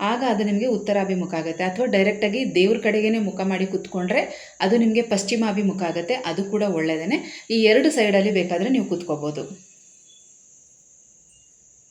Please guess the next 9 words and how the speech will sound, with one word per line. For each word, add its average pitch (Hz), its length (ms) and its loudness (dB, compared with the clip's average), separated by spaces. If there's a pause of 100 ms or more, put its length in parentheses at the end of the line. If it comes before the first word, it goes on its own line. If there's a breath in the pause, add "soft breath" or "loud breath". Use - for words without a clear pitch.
(2000)
ಮತ್ತೆ 202 200 -2
ನೋಡಿ, 185 180 2
ಈ 185 40 2
ಕಡ್ಗೋಲು 208 420 2
ಯಾಕೆ 190 220 0
ಇಟ್ಟಿದ್ದೀರಾ 175 340 -2
ಅಂತ 165 160 -6
ಕೇಳಿದ್ರಿ. 170 440 -2
ಇದು, 220 680 0